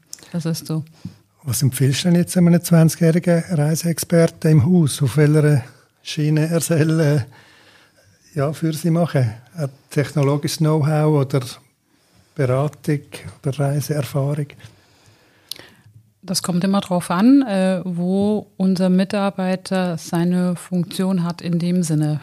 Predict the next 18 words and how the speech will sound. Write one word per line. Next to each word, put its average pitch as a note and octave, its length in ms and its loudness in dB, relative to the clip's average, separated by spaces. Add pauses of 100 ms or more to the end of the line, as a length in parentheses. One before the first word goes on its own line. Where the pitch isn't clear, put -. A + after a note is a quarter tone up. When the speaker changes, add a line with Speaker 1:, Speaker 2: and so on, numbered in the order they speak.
(100)
Speaker 1:
Äh, D#3+ 280 -4 (120)
wenn E3+ 160 -2
er E3+ 320 -2 (200)
bei E3+ 120 -4
uns E3+ 160 -2
in F3 80 -2
einem E3 220 0
Reisebüro G3 500 0
sitzt, G3+ 260 -4
ist - 140 -6
ganz E3 240 0
klar E3+ 240 -2
der D#3+ 380 -2
Kundenkontakt G3+ 920 0
sehr, F3+ 160 0
sehr E3 220 0
wichtig. G#3 560 -6
Ähm, E3+ 320 -2